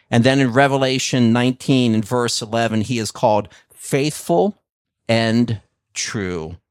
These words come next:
How does God demonstrate his faithfulness? That's question number one. And then number two, what are you to do as a result of God's faithfulness? Would you join me in prayer?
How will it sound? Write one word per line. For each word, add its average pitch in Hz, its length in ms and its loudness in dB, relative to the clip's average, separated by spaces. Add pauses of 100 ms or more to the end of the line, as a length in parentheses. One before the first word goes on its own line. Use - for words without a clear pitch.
(360)
How 240 280 2
does 254 880 0 (520)
God 104 600 2 (320)
demonstrate 107 720 -2
his 95 480 -4
faithfulness? 113 640 -2
That's 92 200 -6
question 107 480 -2
number 98 300 -2
one. 135 340 0 (220)
And 165 140 2
then 165 120 4
number 240 300 4
two, 220 400 -4
what 214 300 0
are 349 80 -2
you 269 240 -4
to 175 100 -4
do 110 640 0 (340)
as 123 300 0
a 127 40 -2
result 117 840 -2 (260)
of 95 220 -4
God's 82 720 -4 (200)
faithfulness? - 960 -10 (320)
Would 127 160 0
you 120 80 -6
join 139 300 2
me 139 80 4
in 131 100 4
prayer? 131 460 -2